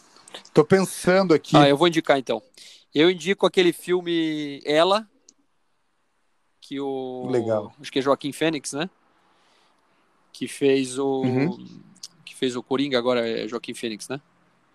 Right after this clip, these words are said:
Speaker 1: É.
Speaker 2: Ele faz
Speaker 1: Com a voz da Scarlett
Speaker 2: Ah, é, que é
Speaker 1: Johansson.
Speaker 2: uma sacanagem, né? Colocar a Scarlett Johansson pra ser a voz do, do celular. E ele, não sei se você já assistiu, Tônio?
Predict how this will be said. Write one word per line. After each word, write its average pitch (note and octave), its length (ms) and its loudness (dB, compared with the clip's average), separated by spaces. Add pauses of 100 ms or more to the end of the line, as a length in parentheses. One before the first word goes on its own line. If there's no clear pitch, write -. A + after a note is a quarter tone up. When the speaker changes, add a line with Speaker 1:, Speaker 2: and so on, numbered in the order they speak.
(840)
Speaker 1:
É. C3 160 6
Speaker 2:
Ele D3 340 2
faz D3 360 2
Speaker 1:
Com D3+ 100 4
a C#3+ 60 4
voz D3+ 260 0
da D#3 120 -12
Scarlett C#3+ 360 2
Speaker 2:
Ah, C#3+ 80 6
é, - 40 -2
que C#3 40 -4
é - 40 -4
Speaker 1:
Johansson. C#3 120 -8
Speaker 2:
uma B2 100 -14
sacanagem, D3 640 -8
né? B2+ 120 -18
Colocar B2 440 -8
a A#2+ 80 -18
Scarlett B2+ 380 -10
Johansson B2+ 320 -10
pra B2 140 -10
ser - 120 -6
a C3 60 0
voz B2 280 -6
do, A#2+ 260 -12
do A#2+ 80 -18
celular. C3 560 -2 (880)
E B2+ 140 -2
ele, C#3 380 2
não C3+ 60 -12
sei D#3 160 -2
se C3 40 -6
você C3+ 40 -10
já C#3+ 60 6
assistiu, F#3+ 240 0
Tônio? C#3 280 -2